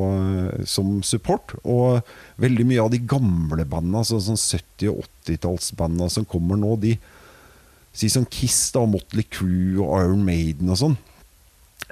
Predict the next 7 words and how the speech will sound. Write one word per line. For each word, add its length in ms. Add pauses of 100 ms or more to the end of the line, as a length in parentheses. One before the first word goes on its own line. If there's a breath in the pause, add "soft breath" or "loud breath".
(100)
det 160
er 220
de 100
bandene 400
som 160
trekker 480
femti-seksti-åringene 1400